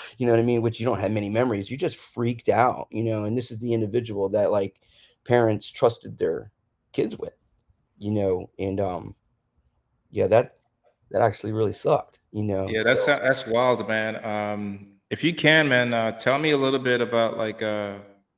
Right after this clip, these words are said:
Speaker 2: your relationship. What was that like with, um, your mom and dad while you was growing up, um,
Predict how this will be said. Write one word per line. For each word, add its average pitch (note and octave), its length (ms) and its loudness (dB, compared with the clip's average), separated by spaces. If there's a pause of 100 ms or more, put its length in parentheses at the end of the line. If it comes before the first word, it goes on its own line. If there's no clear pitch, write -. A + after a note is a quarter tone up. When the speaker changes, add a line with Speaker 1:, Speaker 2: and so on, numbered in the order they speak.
(640)
Speaker 2:
your A2 120 4
relationship. A2 720 0
What A2+ 100 0
was A#2+ 160 0
that A2+ 200 4
like G#2+ 320 -2
with, G#2 240 -8
um, G#2 220 -6
your G#2 120 -6
mom G#2 280 -4
and G2 100 -6
dad G#2 260 -4
while G2 120 -4
you G2 80 -4
was F#2+ 140 -12
growing G2+ 340 -6
up, G2+ 200 -8 (240)
um, F#2 200 -16